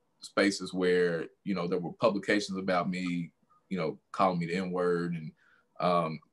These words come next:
places where there's, like, a history of overt racism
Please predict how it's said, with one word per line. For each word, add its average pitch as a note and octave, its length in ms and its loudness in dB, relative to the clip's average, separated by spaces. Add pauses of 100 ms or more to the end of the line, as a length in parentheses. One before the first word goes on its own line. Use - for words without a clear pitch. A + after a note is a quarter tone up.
(100)
places G#2+ 240 2
where G2 140 0
there's, F2 240 0
like, E2+ 180 -2
a - 140 -6
history G2+ 280 0
of F2 160 -2
overt F#2+ 460 2
racism F2 720 -2